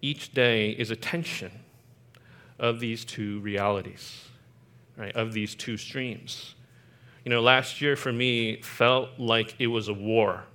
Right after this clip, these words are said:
every single day between these two streams in, in my life. And you know what? I was thinking about it, and I realized, you, that is what Christmas is all about. Christmas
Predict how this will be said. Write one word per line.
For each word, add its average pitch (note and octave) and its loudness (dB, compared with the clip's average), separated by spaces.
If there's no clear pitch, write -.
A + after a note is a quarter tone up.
every A2+ 0
single G#2+ -4
day G2 -4
between G#2 -8
these F#2+ -8
two - -12
streams F2 -14
in, F#2+ -12
in F#2 -12
my F2 -10
life. - -8
And B2 -2
you A#2+ 2
know C#3 2
what? C#3+ 6
I B2 6
was A#2 -2
thinking E3+ -2
about F2+ -4
it, F#2 -10
and G2+ -8
I G#2+ -4
realized, A2+ 0
you, A#2 -6
that D3+ 2
is C3 -2
what B2 -4
Christmas - -6
is G#2+ -10
all A#2 -4
about. A2 -4
Christmas C3 2